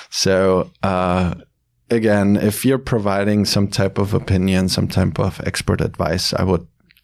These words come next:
consider it. If you have a product that you're selling it, you want to, um, limit your exposure when it comes to the liability. And that's when the other,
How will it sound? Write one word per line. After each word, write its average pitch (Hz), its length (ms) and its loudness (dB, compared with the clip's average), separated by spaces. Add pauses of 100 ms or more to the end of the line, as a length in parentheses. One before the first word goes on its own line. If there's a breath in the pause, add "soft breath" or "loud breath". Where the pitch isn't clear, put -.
(140)
consider 101 500 0
it. 107 220 0 (440 loud breath)
If 101 260 -4
you 113 120 2
have 107 140 0
a 85 60 -2
product 98 460 -2
that 101 160 0
you're 98 100 -2
selling 98 400 2
it, 95 220 0
you 98 140 -2
want 90 320 0
to, 90 240 0 (640 loud breath)
um, 90 640 2 (960)
limit 104 320 2
your 98 120 2
exposure 98 480 0
when 98 160 0
it 90 100 0
comes 95 260 0
to 95 100 0
the 90 100 0
liability. 113 760 2 (460 loud breath)
And 92 460 0 (640)
that's - 280 -2
when 90 200 2
the 85 120 2
other, 78 380 0